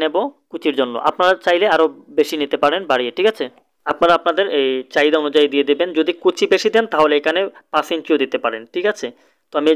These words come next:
যেহেতু কুচি কম দিয়েছি সেজন্য, এ, এখানে কুচি কম হবে, সেজন্য কিন্তু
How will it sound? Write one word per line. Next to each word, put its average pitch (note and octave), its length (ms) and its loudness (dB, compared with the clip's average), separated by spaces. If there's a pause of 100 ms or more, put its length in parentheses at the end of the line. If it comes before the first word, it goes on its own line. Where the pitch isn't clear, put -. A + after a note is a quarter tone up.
যেহেতু E3+ 220 4 (100)
কুচি E3+ 280 -2
কম D#3+ 180 0
দিয়েছি D#3+ 220 2 (100)
সেজন্য, C#3+ 340 0 (460)
এ, C3+ 120 -6
এখানে D#3 180 0 (100)
কুচি D#3+ 280 -2
কম D#3 200 2
হবে, E3 160 2 (100)
সেজন্য D3 380 -2
কিন্তু D3 160 -6